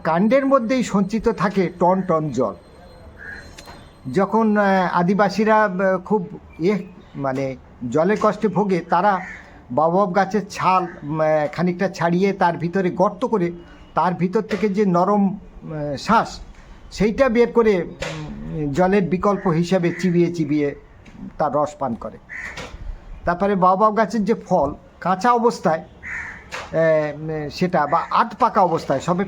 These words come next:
পাকছে, তো তার যে ভি-, ভিতরের যে, উম, শ্বাস, সেটি অত্যন্ত সুস্বাদু এবং হালকা টকটক স্বাদের এবং খুব সুন্দর, পুষ্টিকর।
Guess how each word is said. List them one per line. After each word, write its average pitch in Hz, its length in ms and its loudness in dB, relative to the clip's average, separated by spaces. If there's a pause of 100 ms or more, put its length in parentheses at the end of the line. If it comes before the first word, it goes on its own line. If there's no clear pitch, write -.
পাকছে, 180 400 0 (1000)
তো 147 220 0
তার 180 360 0
যে 214 120 2
ভি-, 160 480 -4
ভিতরের 180 440 0
যে, 185 320 2
উম, 156 380 -2
শ্বাস, 190 380 0 (640)
সেটি 185 280 -2
অত্যন্ত 226 420 2
সুস্বাদু 196 680 0 (440)
এবং 165 180 0
হালকা 185 380 0
টকটক 220 480 -4
স্বাদের 165 320 -2 (460)
এবং 165 240 -4
খুব 269 160 -6
সুন্দর, 143 360 0 (440)
পুষ্টিকর। 220 440 0